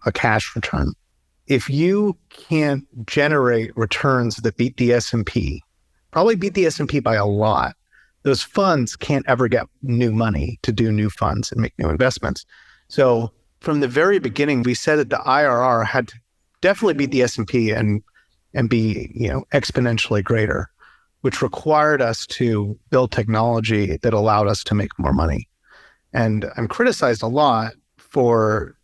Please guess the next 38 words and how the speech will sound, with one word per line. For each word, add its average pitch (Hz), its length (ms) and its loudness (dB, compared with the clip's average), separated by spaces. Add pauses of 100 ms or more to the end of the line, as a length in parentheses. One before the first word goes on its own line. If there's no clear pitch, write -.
saying 139 360 0
kind 135 180 -2
of 117 40 -2
the 117 80 -2
quiet 123 280 0
part 113 200 0
out 104 140 -2
loud, 113 360 0
which - 200 -4
is, - 160 -4 (440)
"You 120 100 2
need 127 200 2
to - 120 -8
make 87 180 -4
money," 110 420 -2 (200)
which, - 260 0
uh, - 140 -8 (200)
I 160 60 -2
don't 165 140 -2
know, 131 360 0 (360)
seems 240 340 0
like 208 140 2
a 160 40 0
silly 165 340 0
thing 160 180 0
to 135 60 -2
be 117 100 0
criticized 160 560 0
for, 180 220 0
but 127 200 0 (200)
<laughs> - 1300 -8 (100)
I 135 120 0
guess 123 220 -2
other 131 280 2
entrepreneurs 123 460 -2
don't 71 140 -2
like 69 200 0
it. - 80 -8